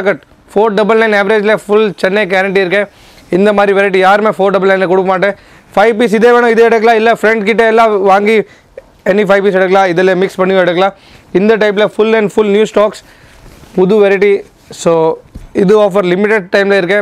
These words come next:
பாருங்க, இந்த எல்லாமே heavy quality kurtis, அவ்வளோ designs வந்திருக்கு, one to one design, எல்லாமே premium fabrics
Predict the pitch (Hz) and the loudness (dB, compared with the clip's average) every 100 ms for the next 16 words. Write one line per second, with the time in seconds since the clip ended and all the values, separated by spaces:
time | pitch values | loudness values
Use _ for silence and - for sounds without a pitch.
0 | 185 180 190 190 180 185 185 202 196 _ | 0 0 0 -2 0 0 0 -2 -4 _
1 | - _ - - 208 214 214 208 196 180 | -20 _ -8 -2 0 0 0 0 -2 0
2 | 226 - _ _ - _ - 202 240 226 | -2 -4 _ _ -20 _ -4 0 2 2
3 | 226 226 214 208 185 139 - - - - | 2 2 2 0 0 -4 -6 -20 -20 -20
4 | - - _ - 180 220 208 220 226 208 | -20 -20 _ -4 -2 0 0 0 0 0
5 | 202 147 110 _ _ _ - 185 208 226 | 0 -2 -6 _ _ _ -4 0 2 0
6 | 180 214 226 233 220 208 233 - | 0 0 0 2 0 2 -2 -4